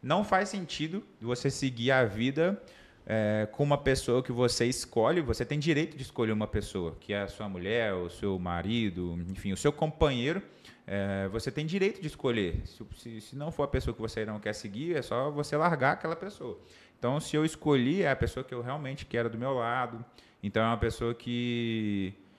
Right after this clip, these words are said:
que vive a vida junto comigo. E eu acho muito importante que a Priscila tem um, uma característica,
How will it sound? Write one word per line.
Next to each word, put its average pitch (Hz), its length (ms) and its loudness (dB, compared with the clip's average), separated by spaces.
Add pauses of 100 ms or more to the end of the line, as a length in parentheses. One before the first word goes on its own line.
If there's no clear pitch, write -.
(340)
que 104 560 0 (280)
vive 175 400 4
a 180 40 6
vida 156 220 4
junto 147 220 2
comigo. 110 380 4 (500)
E 151 100 2
eu 185 140 6
acho 170 200 0
muito 170 220 -6
importante 156 580 -2
que - 140 -6
a 123 40 0
Priscila 135 380 -6
tem 139 140 -6
um, 123 420 -6
uma 104 160 -4
característica, 113 720 -6